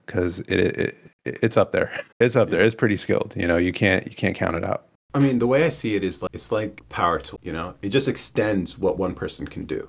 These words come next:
Speaker 2: Uh, there will be applications like travel agent or whatever where these are tasks that you could do yourself that are pretty straightforward. Booking flights, booking a hotel room, booking transportation,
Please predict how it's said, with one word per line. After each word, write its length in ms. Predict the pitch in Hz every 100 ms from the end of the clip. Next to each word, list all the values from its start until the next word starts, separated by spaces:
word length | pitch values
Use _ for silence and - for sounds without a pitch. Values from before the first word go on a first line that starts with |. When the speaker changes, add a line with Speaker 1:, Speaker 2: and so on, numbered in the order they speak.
| -
Speaker 2:
Uh, 120 | 147
there 260 | 156 143 156
will 200 | 147 160
be 140 | 135
applications 680 | 92 90 - 110 95 98 90
like 160 | 85 -
travel 420 | 107 87 90 87
agent 480 | 87 90 90 87 87
or 80 |
whatever 560 | 85 85 85 87 82 82
where 400 | 80 82 82 85 -
these 300 | 98 117 117
are 80 | 104
tasks 340 | - 101 -
that 200 | 95 - _ -
you 220 | 127 143
could 240 | 139 147 -
do 180 | 123 113
yourself 680 | 95 - 104 92 - - _ -
that 460 | 98 85 82 73 - _ -
are 340 | 90 87 85 -
pretty 200 | - 147
straightforward. 720 | 147 139 110 123 98 73 73
Booking 300 | - 92 101
flights, 600 | 95 101 98 92 92 - - -
booking 260 | 104 95
a 80 | 87
hotel 380 | 92 85 90 87
room, 440 | 87 87 85 82 - -
booking 240 | 78 92
transportation, 1080 | - 92 80 92 - 90 85 90 85 85 80